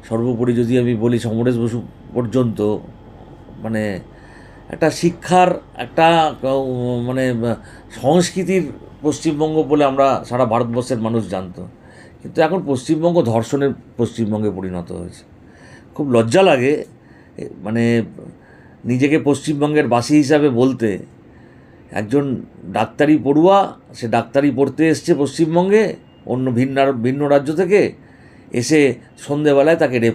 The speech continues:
করে দেওয়া হলো। কারণ দুষ্কৃতকারীরা জানে এটা তাদের সরকার চলছে। এই সরকারটা তৈরি হয়েছে দুষ্কৃতকারীদের নিয়ে, মানে দুষ্কৃতকারীদের, মানে চোর, গুন্ডা, মাওয়ালি নিয়ে এই সরকার তৈরি।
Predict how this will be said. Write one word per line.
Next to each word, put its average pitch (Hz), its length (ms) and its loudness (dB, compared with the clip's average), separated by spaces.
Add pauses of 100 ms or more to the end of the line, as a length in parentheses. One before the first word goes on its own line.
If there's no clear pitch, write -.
করে 107 160 -2
দেওয়া 92 260 -4
হলো। - 220 -16 (720)
কারণ 202 280 2
দুষ্কৃতকারীরা 208 720 2
জানে 170 260 2
এটা 208 140 0
তাদের 165 240 2
সরকার 120 440 0
চলছে। 90 280 -8 (1000)
এই 170 180 2
সরকারটা 196 880 2 (260)
তৈরি 202 360 6
হয়েছে 226 260 6
দুষ্কৃতকারীদের 156 760 2
নিয়ে, 95 260 -6 (1120)
মানে 190 160 2
দুষ্কৃতকারীদের, 185 1000 0 (640)
মানে 175 160 -2 (100)
চোর, 240 440 6
গুন্ডা, 220 720 2
মাওয়ালি 220 520 4
নিয়ে 214 200 4
এই 202 80 4
সরকার 135 340 2
তৈরি। 90 320 -6